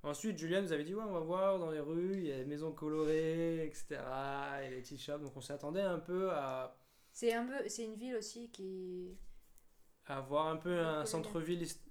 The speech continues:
Speaker 1: un, un, un vieux centre en fait, et avec plus des, des, des couleurs, et cetera.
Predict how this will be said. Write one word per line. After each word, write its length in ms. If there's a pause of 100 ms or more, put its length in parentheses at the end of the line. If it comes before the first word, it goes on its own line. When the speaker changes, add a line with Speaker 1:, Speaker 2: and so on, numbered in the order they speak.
(120)
Speaker 1:
un, 60
un, 640
un 20
vieux 240
centre 340
en 80
fait, 260 (200)
et 180
avec 320
plus 220
des, 220
des, 300
des 140
couleurs, 560
et 60
cetera. 340